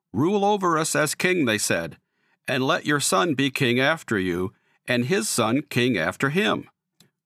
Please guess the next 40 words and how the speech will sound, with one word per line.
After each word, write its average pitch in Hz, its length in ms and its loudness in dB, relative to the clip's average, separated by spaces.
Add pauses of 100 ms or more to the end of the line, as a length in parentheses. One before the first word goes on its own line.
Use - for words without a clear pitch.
But 101 180 -2
Gideon 135 420 2
said, 123 460 0 (360)
"No, 104 580 0 (280)
you 135 100 2
have 151 260 -2
a 160 60 -2
king 147 280 0
already, 117 560 0 (300)
for 117 120 -2
the 117 100 0
Lord 139 420 0
God 113 380 2
is 98 120 -4
the 104 80 -2
king 98 260 -2
of 95 120 -4
Israel. 80 480 -6 (460)
No 120 280 2
one 139 260 0
but 123 200 -4
God 104 460 0
shall 104 220 0
be 101 160 -2
king 127 420 0
over 107 320 0
these 92 260 -2
tribes." - 640 -4 (420)
Of 120 140 -2
all 160 200 2
the 180 120 -2
fifteen 151 640 0
men 101 300 0
who 117 160 -2
ruled 123 320 0
as 110 140 -2
judges 123 440 -2
of 123 120 -2
Israel, 92 560 -2 (340)
Gideon, 107 520 -2